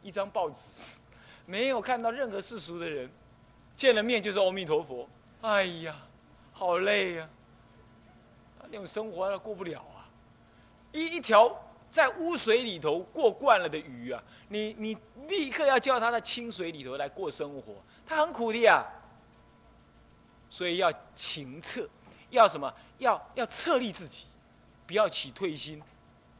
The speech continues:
不要提早下山。啊，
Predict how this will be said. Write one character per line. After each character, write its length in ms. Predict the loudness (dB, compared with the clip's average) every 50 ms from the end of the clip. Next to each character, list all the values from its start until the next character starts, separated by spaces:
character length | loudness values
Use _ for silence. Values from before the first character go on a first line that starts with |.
| -20 -20 -20 -20 -20 -20 -20 -6
不 80 | 0
要 120 | 2 2 2
提 180 | 2 -2 -8
早 180 | -6 -6 -6 -6
下 220 | -6 -6 -8 -8
山。 260 | -8 -10 -12 -12 -14 -14 -20 -20 -20 -20 -20 -20 -20 _ -20 -20 -20 -20 -20 -20 -20 -20 -16 -10
啊， 640 | -6 -2 -2 0 0 0 -2 -4 -6 -8 -10 -14 -20